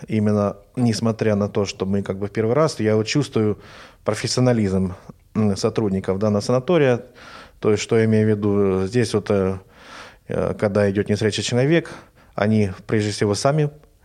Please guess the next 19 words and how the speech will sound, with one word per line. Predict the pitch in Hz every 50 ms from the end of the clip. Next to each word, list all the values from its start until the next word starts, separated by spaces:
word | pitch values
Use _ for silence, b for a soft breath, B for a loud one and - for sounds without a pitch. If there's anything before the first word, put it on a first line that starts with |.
| b b -
Люди | 131 135 131 123 127
предлагают | 127 127 - 120 123 120 123 117 120 -
помощь, | 123 117 120 120 113 - -
не | 120 120
ждут, | 110 110 117 113 110 - - -
пока | - 110 - 110 107
здесь | 107 104 101
незрячий | 110 107 101 110 107 104 -
человек | - 107 107 107 107 101 - 101
будет | 101 107 107 101
спрашивать, | - - 107 104 - - 98 98
здесь | 95 98 104 - -
есть | 107 98 -
кто-нибудь | - 101 101 101 98 -
или | 104 104
нет. | 101 101 104 98 -
То | -
есть | 101 -
человек, | - - 107 110 101 98 95 - -